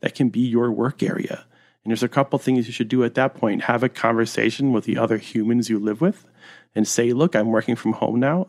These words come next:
um, but when I'm working, I am at work, and I'm going to behave in that way. So when you see me over in that spot, just pretend I'm at the office." Um, if, if I come out for lunch, great, we can have a conversation. But when I go back into work,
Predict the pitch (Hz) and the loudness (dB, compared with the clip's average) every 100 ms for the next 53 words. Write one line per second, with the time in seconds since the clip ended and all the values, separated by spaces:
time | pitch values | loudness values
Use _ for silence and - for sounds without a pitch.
0 | - 104 104 113 120 117 123 117 120 151 | -4 -2 0 0 0 2 2 2 2 0
1 | 135 123 123 120 120 107 - 147 - - | 2 2 2 2 2 0 0 0 0 -2
2 | - 120 123 127 104 120 117 123 117 - | -6 0 2 2 0 -4 0 0 0 -8
3 | - 110 110 117 120 107 - 113 113 - | -2 2 2 0 0 0 2 0 -2 -10
4 | - - - 120 127 - 170 147 123 117 | -18 -14 2 4 4 0 2 2 2 -2
5 | 120 120 120 120 127 - - 95 104 - | -2 -2 2 2 0 -6 -2 0 0 -4
6 | - - _ - 117 - 127 - 117 113 | -16 -20 _ -6 -4 -2 -2 0 2 2
7 | 107 107 98 - 110 - - - - - | 0 -2 -2 -2 0 -2 -4 -8 -8 -10
8 | - - - _ 104 104 107 104 92 113 | -14 -20 -20 _ -2 0 0 0 2 2
9 | 92 123 120 117 - 139 123 120 147 - | 0 -2 0 0 0 0 2 0 -2 -2
10 | 110 127 180 - 147 - 131 117 113 131 | 0 2 0 0 -2 -2 -2 -2 -2 -2
11 | - 113 113 120 110 - 110 110 113 113 | -2 -2 0 0 0 0 -2 0 2 2
12 | 123 139 143 139 143 135 131 113 107 | 0 2 2 2 0 0 2 2 0